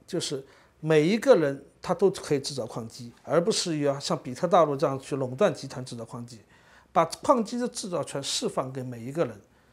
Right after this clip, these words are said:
所以说大家又可以公平地获得硬盘，又不顾及电力，所以说这个生态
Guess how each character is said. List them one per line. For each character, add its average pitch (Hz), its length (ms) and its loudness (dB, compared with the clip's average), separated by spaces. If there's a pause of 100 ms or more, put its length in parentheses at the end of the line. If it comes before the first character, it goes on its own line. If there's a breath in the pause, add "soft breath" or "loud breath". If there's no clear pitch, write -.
(260 soft breath)
所 185 240 0
以 214 100 2
说 165 320 0 (280 loud breath)
大 220 120 10
家 214 140 6
又 233 200 4
可 - 220 -2
以 - 60 2
公 247 240 -4
平 160 140 -6
地 156 80 -4
获 156 160 0
得 147 80 0
硬 156 160 -4
盘， 131 200 -8
又 170 160 -2 (220)
不 214 80 -12
顾 226 180 -8
及 - 180 -12
电 147 300 -2
力， 127 240 -6 (320 soft breath)
所 - 200 -2
以 208 40 2
说 214 80 2
这 196 140 -2
个 165 60 -2
生 165 120 -6
态 139 240 -2